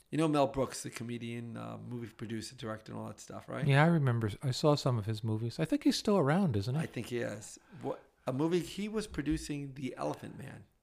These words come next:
Speaker 1: But because he wanted to have a serious tied name to it, he took his name off it. And he was actually involved in the project. So which, it's interesting. Sometimes it may not be, it may be that names and found are involved in your campaign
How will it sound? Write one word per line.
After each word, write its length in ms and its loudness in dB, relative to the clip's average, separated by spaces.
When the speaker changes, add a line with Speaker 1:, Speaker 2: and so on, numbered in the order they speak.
Speaker 1:
But 80 -4
because 500 4
he 120 0
wanted 420 -2
to 80 -4
have 140 -4
a 20 -12
serious 640 -4
tied 320 -6
name 220 -6
to 180 -6
it, 140 -4
he 160 -4
took 180 -6
his 200 -4
name 340 -4
off 300 -6
it. 160 -16
And 220 -4
he 100 -4
was 160 -2
actually 280 0
involved 260 2
in 60 -6
the 100 -4
project. 460 -4
So 80 -2
which, 260 -6
it's 160 -14
interesting. 500 -2
Sometimes 680 -6
it 140 2
may 300 2
not 320 2
be, 320 0
it 60 0
may 180 0
be 140 -4
that 160 2
names 380 -2
and 100 -6
found 500 -2
are 200 4
involved 440 2
in 100 -6
your 80 -8
campaign 680 -10